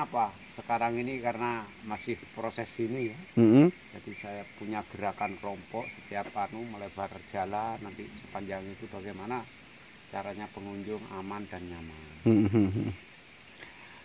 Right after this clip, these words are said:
Speaker 2: Danau apa namanya tadi, Pak?
Speaker 1: Eh, Sakjan Betiri.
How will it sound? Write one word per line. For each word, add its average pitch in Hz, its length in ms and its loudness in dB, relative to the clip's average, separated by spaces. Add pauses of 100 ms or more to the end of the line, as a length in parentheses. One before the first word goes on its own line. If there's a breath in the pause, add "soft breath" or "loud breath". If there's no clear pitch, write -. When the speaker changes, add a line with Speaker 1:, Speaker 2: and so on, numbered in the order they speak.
(120)
Speaker 2:
Danau 147 320 12
apa 180 80 12
namanya 226 320 12
tadi, 220 160 12
Pak? - 400 12
Speaker 1:
Eh, 120 80 4
Sakjan 139 520 4
Betiri. 117 420 2